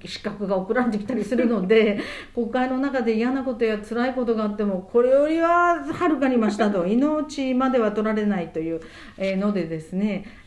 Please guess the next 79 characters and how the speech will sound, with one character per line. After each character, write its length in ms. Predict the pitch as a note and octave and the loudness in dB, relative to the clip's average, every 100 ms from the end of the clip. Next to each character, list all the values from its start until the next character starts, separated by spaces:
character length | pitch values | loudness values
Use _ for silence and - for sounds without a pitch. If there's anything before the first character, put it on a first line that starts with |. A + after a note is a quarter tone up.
| - | -10
あ 200 | D#3+ E3 | -8 -8
の、 360 | E3 D3+ C3+ - - | -8 -10 -12 -16 -8
ま 380 | F#3 F#3 D3 - | -4 -2 -4 -10
あ、 60 | - - | -16 -2
安 140 | G#3 | 0
心 220 | G#3 G#3 G3+ | 0 0 0
し 100 | - | 0
て 120 | F#3 | 0
元 220 | G3 G#3+ | 2 0
気 140 | G3+ F#3+ | 0 -4
に 100 | E3+ | -4
な 100 | F#3+ | -6
っ 60 | |
て 180 | F#3+ D#3+ | -4 -4
寝 160 | D#3+ F#3 | -2 -2
る 140 | G#3 | 0
わ 100 | G#3 | 0
け 140 | G#3 F#3+ | -2 -6
で 100 | E3+ | -8
す 160 | - | -8
が、 140 | D#3+ E3 | -8 -6
い 60 | |
や、 80 | G3+ | -6
こ 160 | - C#4 | -4 -4
ん 80 | C#4 | -4
な 80 | |
と 140 | C4+ C#4 | -6 -8
こ 100 | C#4 | -4
ろ 80 | D4+ | -2
で 100 | C4+ | -2
頑 220 | B3 C4 | -2 -4
張 100 | C4+ | -6
っ 140 | C#4 | -6
て 100 | C#4 | -4
い 80 | B3+ | -4
る 80 | B3 | -4
遺 80 | A#3+ | -4
産 320 | - C#4+ C4 | -2 -2 -2
が 80 | A3+ | -4
い 140 | A#3+ | -4
る 200 | C#4+ C4+ | -4 -4
と 100 | A3 | -8
か 100 | - | -8
思 160 | G3 G#3 | -6 -4
っ 40 | |
て 120 | F#3+ | -4
で 100 | E3 | -8
す 100 | D#3 | -6
ね、 180 | G#3 G3+ - - - | -4 -4 -8 -20 -10
ま 100 | G3 | -6
あ、 20 | |
頑 240 | F3+ F3+ F#3 | -2 -2 -2
張 80 | |
っ 120 | F#3+ - | -4 -10
て、 540 | - E3+ C#3+ C#3+ - - - | -6 -4 -4 -6 -10 -18 -14
え 320 | F#3 D#3+ C#3 D3 | -8 -6 -6 -4
ー、 20 | |
寝 120 | D#3 | -4
る 60 | D#3+ | -4
っ 20 | |
て 180 | - E3 | -8 -10
い 40 | |
う 20 | |
感 220 | D#3 D3+ D3+ | -6 -8 -8
じ 80 | |
で 100 | E3+ | -10
す。 220 | D#3+ - C3 - - - | -10 -10 -10 -12 -14 -6
で 80 | G3 | -4
も 80 | |
そ 100 | F#3+ | -2
の 160 | F#3+ F#3 | -4 -2
王 160 | A3+ C#4 | -2 -2
朝 260 | - D4 C#4+ | -2 0 2
も 120 | C#4+ | 4
の 160 | C#4 | 2
で 120 | C4 C4 | 0 -2
言 160 | D4 | -4
え 20 | |
ば、 320 | C4+ A#3 G3 | -4 -4 -6